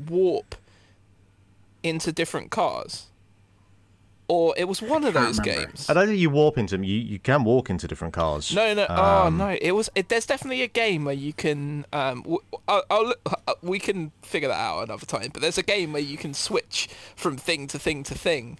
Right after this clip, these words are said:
Speaker 1: of, of different characters controlling. But yeah.
Speaker 2: I predict this may be the round on which one of you gets it.
Speaker 1: Okay.
Speaker 2: Question number three. You can unlock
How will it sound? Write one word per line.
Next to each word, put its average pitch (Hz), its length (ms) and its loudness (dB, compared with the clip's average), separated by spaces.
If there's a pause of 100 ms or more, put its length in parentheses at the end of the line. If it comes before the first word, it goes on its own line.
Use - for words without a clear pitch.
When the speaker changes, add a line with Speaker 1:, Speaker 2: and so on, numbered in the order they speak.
Speaker 1:
of, 160 280 -4
of 143 140 -4
different 156 260 -4
characters - 400 -8
controlling. - 520 -8 (180)
But - 180 -10
yeah. - 120 -10 (1080)
Speaker 2:
I 123 140 4
predict 131 640 0
this 139 180 2
may 127 160 4
be 120 120 2
the 110 100 0
round 107 360 2
on 95 160 -2
which - 480 -4
one 98 280 -4
of 90 80 -8
you 90 100 -8
gets 82 300 -6
it. 67 140 -12 (100)
Speaker 1:
Okay. 160 300 0 (520)
Speaker 2:
Question 117 300 -2
number 151 160 -2
three. 82 260 -6 (1300)
You 131 160 4
can 151 160 2
unlock 147 420 4